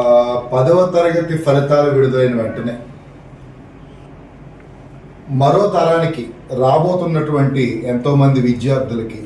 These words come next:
మేలుకొలుపుగా ఒక మంచి ఫలితాలు సాధించినటువంటి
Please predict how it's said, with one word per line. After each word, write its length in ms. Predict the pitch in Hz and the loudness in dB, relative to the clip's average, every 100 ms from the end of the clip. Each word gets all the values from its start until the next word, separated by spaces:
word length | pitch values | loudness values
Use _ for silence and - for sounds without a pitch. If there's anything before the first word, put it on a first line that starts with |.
| - 117 | -16 -6
మేలుకొలుపుగా 640 | 117 135 139 131 113 104 113 - - - - - - - - - - 131 | -2 0 0 -2 -4 -6 -10 -10 -18 -20 -20 -20 -20 -20 -20 -20 -10 -2
ఒక 100 | 151 147 | 0 2
మంచి 240 | - 208 220 | 2 2 2
ఫలితాలు 360 | 196 202 196 - | 2 4 0 0
సాధించినటువంటి 1000 | 156 156 165 - 160 143 151 147 135 143 | 0 0 -4 -6 -6 -4 -2 -2 -2 -2